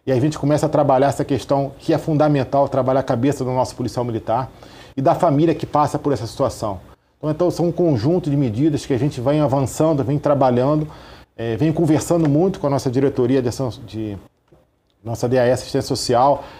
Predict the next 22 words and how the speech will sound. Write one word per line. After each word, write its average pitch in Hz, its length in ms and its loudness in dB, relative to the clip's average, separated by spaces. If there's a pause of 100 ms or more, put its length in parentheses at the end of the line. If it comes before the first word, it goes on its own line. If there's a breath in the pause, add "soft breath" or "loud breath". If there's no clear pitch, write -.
(180 loud breath)
nossa 120 200 -4
diretoria 123 420 -2
de, 123 140 -6
de, 104 200 -6 (200)
de 101 380 -8
veteranos 120 360 -2
e 98 40 -12
pensionistas, 123 600 -6 (340 loud breath)
tá? 139 240 -2 (180)
Pra 135 100 -4
mostrar 151 260 2
pra 156 120 0
eles 156 120 2
a 170 60 4
importância 165 640 0
de 156 80 2
acolher 151 600 2
esse 120 180 -6
público, 143 300 -4
de 131 80 -8
dar 143 160 2
o, 165 180 0